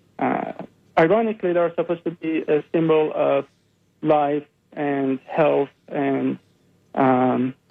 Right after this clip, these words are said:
this sort of things. But even back in Iran, when I had concerts, I, I'm a musician, so every year in my university I had a big concert. And, like, at the <laughs> end of my music concert, I would encourage people not to buy goldfish because I noticed that millions of fish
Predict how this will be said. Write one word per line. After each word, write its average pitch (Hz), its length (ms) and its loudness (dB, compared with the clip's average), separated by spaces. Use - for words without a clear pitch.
this 170 140 0
sort 156 140 4
of 143 100 -4
things. 143 300 -4
But 165 260 0
even 214 280 0
back 170 280 -2
in 185 100 -2
Iran, 170 440 0
when 175 100 0
I 156 260 0
had 151 220 -4
concerts, 165 540 0
I, 147 80 2
I'm 156 140 0
a 151 60 2
musician, 156 520 0
so 160 80 2
every 160 180 2
year 156 160 2
in 151 60 0
my 147 100 0
university 143 560 0
I - 20 0
had 139 140 -2
a 143 60 0
big 139 180 -4
concert. 151 520 0
And, 135 160 0
like, 143 220 0
at 160 160 2
the 180 140 0
<laughs> 185 60 0
end 214 120 2
of 202 120 -4
my 156 160 0
music 180 460 0
concert, 135 440 -2
I - 40 2
would 165 180 2
encourage 175 400 -2
people 180 240 0
not 170 300 0
to 165 60 -6
buy 156 180 2
goldfish 143 640 -2
because 156 280 0
I 151 80 2
noticed 156 320 0
that 147 160 -2
millions 170 460 2
of 160 180 0
fish 143 220 -4